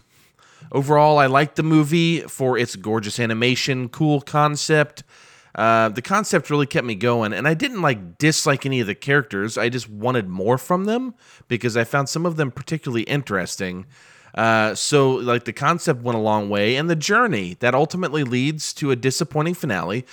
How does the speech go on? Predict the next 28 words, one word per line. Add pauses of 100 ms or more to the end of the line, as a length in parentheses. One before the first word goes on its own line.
(160)
but
the
journey
was
worth
it.
I
actually
had
a
good
time, (360)
and
I
enjoyed
watching
it
with
my
daughter. (320)
Uh,
this
is
a
mid-tier
Disney
movie,
easy.